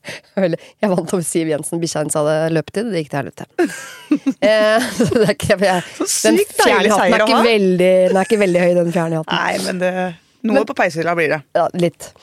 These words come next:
Speaker 1: Men det jeg synes var gøy, var nettopp den passering, eh, som handlet om det der, å ha den babystemmen og belønne og, og, a-, altså, avlede hunden fra det og sånn. Og det synes jeg var så flaut, å skulle bli sånn baby til stemmen og veldig sånn opptatt av hunden og sånn.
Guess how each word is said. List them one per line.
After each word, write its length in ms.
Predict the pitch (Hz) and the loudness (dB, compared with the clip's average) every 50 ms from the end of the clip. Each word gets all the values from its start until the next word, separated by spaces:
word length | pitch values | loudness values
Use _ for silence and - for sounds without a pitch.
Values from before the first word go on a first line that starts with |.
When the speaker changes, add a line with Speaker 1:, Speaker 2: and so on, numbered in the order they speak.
| - - - - _ | -20 -20 -20 -10 _
Speaker 1:
Men 120 | - 262 254 | -2 0 2
det 100 | 254 233 | 2 0
jeg 60 | 220 - | 0 -2
synes 160 | 269 247 - 254 | -2 -4 -2 0
var 280 | 247 247 240 240 233 233 | 2 2 2 2 2 0
gøy, 220 | 226 233 254 277 285 | 0 2 2 2 2
var 140 | 254 254 247 | 2 2 0
nettopp 300 | 233 - - - 208 - | 0 -2 -2 -4 -2 0
den 140 | 208 190 180 | 0 0 0
passering, 480 | 202 196 - - 175 156 160 170 180 196 - | -2 -2 0 0 0 2 2 0 0 -2 -2
eh, 600 | - 196 196 190 185 180 180 175 - - - - - | -2 0 0 0 0 -2 -2 -4 -4 -6 -8 -12 -12
som 240 | - - - 233 226 | -8 -6 -4 -2 0
handlet 220 | 226 208 180 170 170 | 0 0 2 0 0
om 80 | 180 | 0
det 80 | 180 175 | 0 0
der, 80 | 165 - | 0 0
å 100 | - 165 | 0 0
ha 120 | 190 180 | 0 2
den 180 | 175 175 175 165 | 2 0 0 0
babystemmen 640 | 170 151 143 143 156 156 - 175 165 165 165 170 | 0 -2 -2 -2 -4 -4 -2 -2 -2 0 0 -2
og 60 | 175 170 | 0 0
belønne 400 | 180 180 175 160 160 160 160 160 | 2 2 2 0 0 -2 -2 -2
og, 80 | 160 160 - | 0 0 0
og, 120 | 170 165 160 | 0 0 0
a-, 240 | - 165 160 160 - | 0 0 0 0 0
altså, 300 | - 165 160 - 180 165 - | -2 -2 -2 -2 -4 -4 0
avlede 600 | - 170 160 156 156 156 156 165 160 160 170 180 | 0 0 2 0 0 0 0 0 0 0 0 -2
hunden 320 | 165 170 156 151 156 156 156 | -2 -2 -4 -4 -6 -6 -8
fra 160 | - - 165 | -4 -4 -4
det 140 | 160 156 151 151 147 | -2 -2 -2 -2 -2
og 80 | 151 160 170 | -4 -6 -8
sånn. 100 | 185 214 _ _ _ _ _ _ _ _ - | -10 -12 _ _ _ _ _ _ _ _ -12
Og 100 | 208 202 | -6 -2
det 140 | 220 220 214 208 - - _ - 208 | 0 0 0 -2 -4 -10 _ -18 -18
synes 300 | - - - - 185 - 220 | -18 -12 -10 -6 -4 -2 -2
jeg 80 | 202 | -2
var 320 | 190 180 175 175 185 190 202 | 0 0 0 0 -2 -4 -8
så 300 | - - - - 175 165 | -10 -8 -6 -4 -4 -4
flaut, 340 | - - 185 180 226 - - | -4 -4 -4 -4 -4 -6 -10
å 80 | - 202 | -14 -10
skulle 220 | - - 202 175 | -8 -6 -4 -4
bli 80 | 180 175 | -4 -2
sånn 220 | 170 190 185 185 - _ _ _ _ _ _ _ _ _ _ _ _ _ _ _ _ _ - | -2 -2 -2 -4 -4 _ _ _ _ _ _ _ _ _ _ _ _ _ _ _ _ _ -8
baby 360 | 190 180 160 170 156 151 160 | -4 0 0 0 0 0 -2
til 160 | 160 - 170 165 | -2 -2 -4 -2
stemmen 460 | - - 170 165 165 156 156 160 165 | -2 -2 -2 -2 -2 -4 -4 -4 -4
og 140 | 165 170 165 | -4 -2 -2
veldig 340 | 165 180 175 160 151 156 156 | 0 0 0 0 0 0 0
sånn 140 | 175 - 151 | 0 -2 -4
opptatt 240 | - - 151 - 160 | -4 -4 -4 -2 -2
av 60 | 160 | -2
hunden 200 | 151 147 147 139 143 | -2 -4 -4 -4 -4
og 80 | 160 | -2
sånn. 160 | 185 233 320 | -2 -4 -4